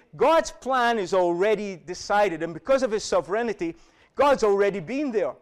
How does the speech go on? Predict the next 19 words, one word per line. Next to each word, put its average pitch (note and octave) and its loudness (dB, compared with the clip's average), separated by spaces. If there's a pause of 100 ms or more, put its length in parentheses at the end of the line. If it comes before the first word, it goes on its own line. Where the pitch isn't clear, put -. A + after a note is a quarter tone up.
(380)
That's D4 0
why C4 2
I A3+ 0
said C4+ 0
what's B3 -4
amazing, G#3 -4 (380)
that G3+ 2
when G#3+ 2
he G3 -4
asked C#4 -2
Peter, G3+ -2
"Peter, B3+ -2 (340)
can D4 0
I C#4+ 2
use B3 -4 (200)
your G#3 -4
boat?" E3 -2 (640)
Jesus D4 -4
knew G#3+ -2